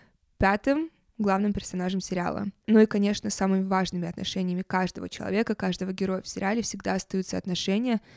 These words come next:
с самих собой. Теперь несколько интересных фактов о сериале, которые вы могли не знать. Для меня это был самый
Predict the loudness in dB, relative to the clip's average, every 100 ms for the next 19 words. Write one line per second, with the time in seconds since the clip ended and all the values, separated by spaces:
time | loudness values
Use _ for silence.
0 | -20 -10 -2 0 -2 -4 -8 -6 -4 -6
1 | -10 _ _ -20 -20 -20 -20 -20 _ _
2 | -6 4 6 6 4 2 0 0 0 0
3 | 0 0 -6 -2 -4 -2 -6 -6 -2 0
4 | 0 0 -2 -2 0 0 0 -2 -4 0
5 | 2 6 6 8 6 2 -2 -2 0 2
6 | 2 0